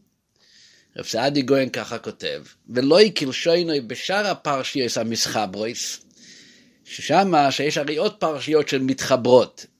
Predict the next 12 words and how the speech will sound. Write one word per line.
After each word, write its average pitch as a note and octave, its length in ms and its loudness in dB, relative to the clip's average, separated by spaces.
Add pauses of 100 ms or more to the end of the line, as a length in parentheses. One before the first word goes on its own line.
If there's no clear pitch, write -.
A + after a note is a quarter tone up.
(240)
תזריע G#2+ 440 -8
מצוירו, C#3 880 2
מטוס G#2+ 600 -6
מסי, D#3 760 -2 (760)
באותן A#2+ 540 2
פרשיות, E3 800 2
הלשון C#3 480 -2
של D#3 120 -2
רב C3 180 -2
סעדיה D3+ 440 2
גויין D#3+ 420 2
הוא, E3 500 0